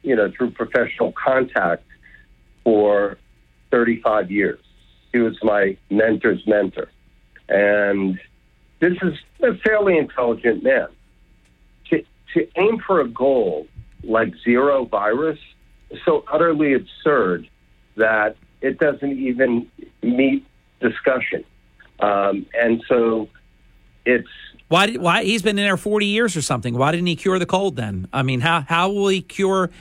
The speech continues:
Speaker 2: this coronavirus? 'Cause you'd have to cure it to eradicate it. Y-, y-, we're treating it,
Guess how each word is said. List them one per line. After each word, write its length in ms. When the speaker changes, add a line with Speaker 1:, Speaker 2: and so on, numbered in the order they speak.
Speaker 2:
this 460
coronavirus? 760
'Cause 160
you'd 140
have 240
to 80
cure 400
it 240
to 180
eradicate 640
it. 120
Y-, 180
y-, 500
we're 220
treating 480
it, 240